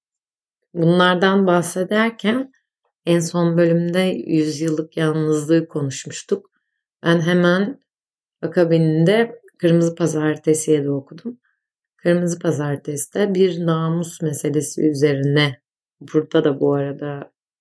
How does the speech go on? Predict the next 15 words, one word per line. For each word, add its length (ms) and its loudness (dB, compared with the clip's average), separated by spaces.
kitabı 260 -2
sizin 400 0
için 240 -8
mahvetmiyorum. 880 -2
Zaten 480 -2
biliyorsunuz 680 -2
Garcia'nın, 800 0
yani 280 -2
yazarımızın 680 2
en 320 2
büyük 220 0
olaylarından 920 2
biri. 300 -4
Genellikle 720 0
daha 480 -2